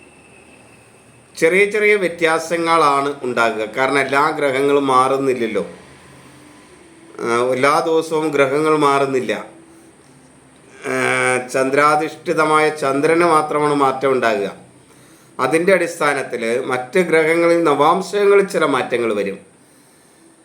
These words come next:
അപ്പോൾ അതും കൂടെ പരിഗണിച്ചിട്ടാണ് ഈ ഫലങ്ങളെ വരിക. അപ്പോൾ അതേപോലെ വേദദോഷങ്ങൾ, അതൊക്കെ ഗ്രഹങ്ങൾ മാറുന്ന സമയത്താണ് വരുന്നുള്ളൂ.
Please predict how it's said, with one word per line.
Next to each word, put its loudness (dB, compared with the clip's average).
അപ്പോൾ -2
അതും 0
കൂടെ 4
പരിഗണിച്ചിട്ടാണ് 0
ഈ 0
ഫലങ്ങളെ 0
വരിക. 0
അപ്പോൾ 0
അതേപോലെ 2
വേദദോഷങ്ങൾ, 0
അതൊക്കെ 0
ഗ്രഹങ്ങൾ 2
മാറുന്ന 0
സമയത്താണ് -2
വരുന്നുള്ളൂ. -4